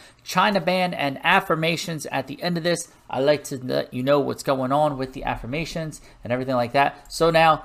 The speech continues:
let's start with staking crypto. Well, I'm going to get right into the training of this video,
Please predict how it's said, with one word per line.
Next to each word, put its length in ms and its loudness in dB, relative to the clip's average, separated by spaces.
let's 220 0
start 320 8
with 140 2
staking 400 -2
crypto. 340 -2
Well, 280 -6
I'm 60 -20
going 280 -2
to 180 -8
get 260 0
right 220 4
into 180 -6
the 100 -4
training 460 -2
of 180 2
this 200 0
video, 480 4